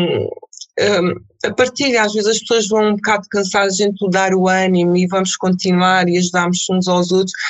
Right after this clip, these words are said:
mesmo pessoas que nós nunca mais vamos ver na vida. E cada um que vai, vai por,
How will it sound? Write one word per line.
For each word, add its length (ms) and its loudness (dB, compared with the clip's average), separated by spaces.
mesmo 200 0
pessoas 340 0
que 60 -12
nós 300 0
nunca 280 -2
mais 240 2
vamos 260 2
ver 160 2
na 160 2
vida. 400 0
E 460 0
cada 280 2
um 180 2
que 140 -12
vai, 240 2
vai 180 0
por, 200 -6